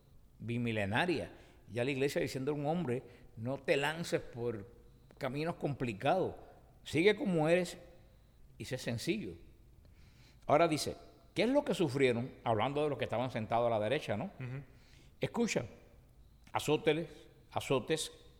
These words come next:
Speaker 1: cárceles, grandes tribulaciones, cruces, fieras, todo por causa del nombre.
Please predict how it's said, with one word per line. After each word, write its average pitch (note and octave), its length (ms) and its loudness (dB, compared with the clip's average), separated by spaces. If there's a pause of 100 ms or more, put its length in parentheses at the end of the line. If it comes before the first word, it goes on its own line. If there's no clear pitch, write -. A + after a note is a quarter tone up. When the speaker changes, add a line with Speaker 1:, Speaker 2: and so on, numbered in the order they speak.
(120)
Speaker 1:
cárceles, C#3+ 640 0 (640)
grandes D3+ 360 0
tribulaciones, C3 920 0 (800)
cruces, C#3+ 600 2 (800)
fieras, C#3 800 0 (720)
todo F3+ 260 4
por C#3 240 0
causa G3 320 4
del B2+ 200 4
nombre. C#3 400 0